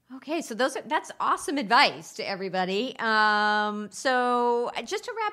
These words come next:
up, I guess, um, maybe we could just talk a little bit about, of course, you know, why would you recommend Loomis? I mean, we have great advice, but, you know, what, what is it about Loomis Chaffee that you think,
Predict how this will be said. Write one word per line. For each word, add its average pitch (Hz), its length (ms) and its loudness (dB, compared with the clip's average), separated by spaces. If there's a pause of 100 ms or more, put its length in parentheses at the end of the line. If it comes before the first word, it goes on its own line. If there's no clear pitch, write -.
up, 440 120 0
I 277 120 -2
guess, 302 400 -6 (100)
um, 262 460 -4
maybe 302 240 -6
we 320 100 -8
could 294 180 -8
just 302 220 -10
talk 285 200 -2
a 269 40 0
little 277 220 -4
bit 277 80 -2
about, 277 400 4
of - 100 -10
course, 269 320 -2
you 262 140 -4
know, 247 100 2
why 220 240 6
would 294 180 -2
you 294 60 -2
recommend 294 400 2
Loomis? 277 400 -2
I 180 60 -6
mean, 202 160 -6
we 220 80 -4
have 233 160 -6
great 254 180 -4
advice, 226 500 0
but, 208 360 2
you 247 80 -2
know, 208 180 0
what, 226 240 0
what 254 160 -2
is 277 140 -6
it 233 40 -6
about 226 220 2
Loomis 220 240 -4
Chaffee 240 280 -4
that 190 160 -4
you 208 120 -6
think, 190 400 -6